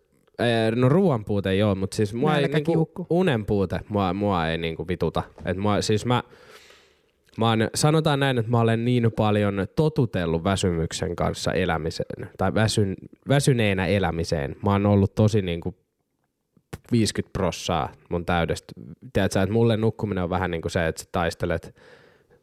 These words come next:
Speaker 1: sun kännykän akunkaa. Et kyllä mulla viisikymmentä prossaa auttaa. Sit sä lataat sen taas jossain johonkin kaht-, seitsemäänkymmeneenviiteen.
Speaker 2: Mm, kyllä.
Speaker 1: Et tavallaan jossain välissä tulee aina se, että lataa akut täyteen ja sit taas vähän sinnittelee. Mut mulla on,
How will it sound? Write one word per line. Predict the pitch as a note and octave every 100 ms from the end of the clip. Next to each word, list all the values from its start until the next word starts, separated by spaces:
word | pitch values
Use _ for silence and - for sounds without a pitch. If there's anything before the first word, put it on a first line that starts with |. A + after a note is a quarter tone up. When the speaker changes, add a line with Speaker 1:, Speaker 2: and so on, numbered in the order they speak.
| _ _
Speaker 1:
sun | - F2+ E2+ - _ -
kännykän | A2+ G2 F2+ E2+ E2
akunkaa. | F2+ F2 D#2+ D#2+ C#2 - - _ -
Et | E2 - - - -
kyllä | F#2+ F2+
mulla | G2 F2
viisikymmentä | F#2 D#2 -
prossaa | - E2+ - E2 D#2
auttaa. | D#2+ - - D2+
Sit | F#2
sä | -
lataat | F#2 F2+ F2+ D#2+
sen | F2
taas | E2 E2 D#2
jossain | F2 - F2+ D#2+
johonkin | D2+ - E2 F2
kaht-, | D#2 - -
seitsemäänkymmeneenviiteen. | - F#2 - F2+ E2+ F#2 F2 E2 E2 E2+ D#2 D#2 D2+ - -
Speaker 2:
Mm, | E2+ D#2+ E2 - -
kyllä. | F#2 F2 F2+
Speaker 1:
Et | F#2+
tavallaan | A#2+ C#3+ D3+ C#3+
jossain | D3 D#3 - C#3 A#2
välissä | A2+ G#2+
tulee | - A2+ G#2+
aina | G2 F#2
se, | F2+ F#2+
että | F2+
lataa | G2+ G2 E2 C3+
akut | C3+ A#2+
täyteen | - A2 G2 F2 F#2+ F#2+
ja | F#2
sit | F#2+ -
taas | F#2+ F2
vähän | F2+
sinnittelee. | F2 F#2 E2 - E2+ D2+
Mut | D#2 G2 -
mulla | D3 G3+ A#3
on, | G#2+